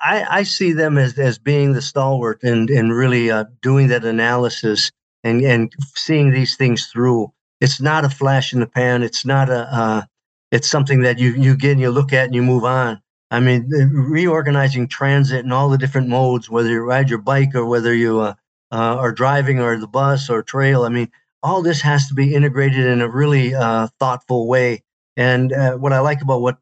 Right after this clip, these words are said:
we're doing there is that we, again, are really engaging the local community. So some people, again, I mentioned earlier, you know, some people look at why the, the train and, uh, went here. Others are looking at, uh,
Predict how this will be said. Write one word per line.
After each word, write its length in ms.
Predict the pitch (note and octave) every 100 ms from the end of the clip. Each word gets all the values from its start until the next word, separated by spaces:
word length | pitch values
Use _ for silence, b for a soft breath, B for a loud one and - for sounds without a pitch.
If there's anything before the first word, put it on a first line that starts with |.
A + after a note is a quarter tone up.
| -
we're 220 | C#3 D3+
doing 320 | C#3 C3+ B2+
there 360 | C#3 F3 C#3+ B2
is 140 | A2+
that 180 | B2 A#2
we, 220 | A#2 B2
again, 360 | A2+ D3 D#3 C3
are 180 | A#2+ A#2+
really 300 | D#3+ E3 C3+
engaging 560 | A#2 A#2+ C3+ C#3 B2+
the 80 | A2+
local 400 | A2+ A#2+ - A2 _ -
community. 500 | B2 C#3 C3+ - - _ _ _ _
So 80 | C3
some 180 | C#3 F3
people, 240 | F#3 D#3
again, 300 | C#3+ F3+ F3
I 80 | C#3+
mentioned 320 | D3+ D3 C#3+
earlier, 400 | E3+ A3 D3 C3+ B _ _ -
you 60 |
know, 20 |
some 180 | C3+ F#3+
people 300 | F#3+ F#3 E3
look 160 | D#3+ D#3+
at 140 | D3+ C#3
why 460 | C#3 C3 D3+ D#3+ D#3
the, 340 | C#3+ C3+ B2+ B2+
the 220 | B2 A2+ -
train 320 | D3+ D3+ D3+
and, 320 | C3 B2 C3+ C#3
uh, 80 |
went 160 | B2 B2
here. 260 | C#3 D3+ C#3
Others 400 | F#3+ A3 E3 C#3+ _ _ _ -
are 140 | C#3+
looking 360 | D#3 D3 D#3 D3+
at, 280 | D3 C#3+ D3
uh, 200 | C3+